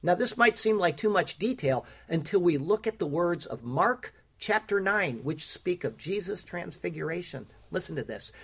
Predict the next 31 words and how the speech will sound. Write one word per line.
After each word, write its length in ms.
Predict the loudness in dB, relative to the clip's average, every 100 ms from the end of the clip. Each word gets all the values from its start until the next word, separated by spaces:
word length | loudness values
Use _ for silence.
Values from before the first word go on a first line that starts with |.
| -20 2
"Now, 240 | 6 8
after 240 | 8 6 0
six 300 | 2 2 6
days, 360 | 8 8 6
Jesus 460 | 0 -2 0 0 0
took 240 | -2 -2
Peter, 320 | -6 -4 -4
James, 380 | 2 4 4 0
and 100 | -2
John 300 | 2 4 4
and 180 | 0 2
led 180 | 2 4
them 160 | 0
up 140 | 0 0
on 140 | 0
a 60 | -2
high 280 | 0 0 2
mountain 480 | 0 0 -4 -8 -12 -20 _
apart 320 | 0 2 2
from 140 | 2 -2
themselves, 600 | -2 -2 0 0 -4 -12 -20 -6
and 140 | 6 8
he 60 |
was 160 | 8 4
transfigured 1000 | -2 0 0 -2 0 2 4 6 6 6
before 360 | -4 8 8 10
them. 260 | 4 -2 -14 -20 _ 4
His 200 | 8 8
clothes 500 | 4 4 10 10 10
became 420 | 4 -2 -2 -2
shining, 680 | -2 -2 0 2 2 -2 -4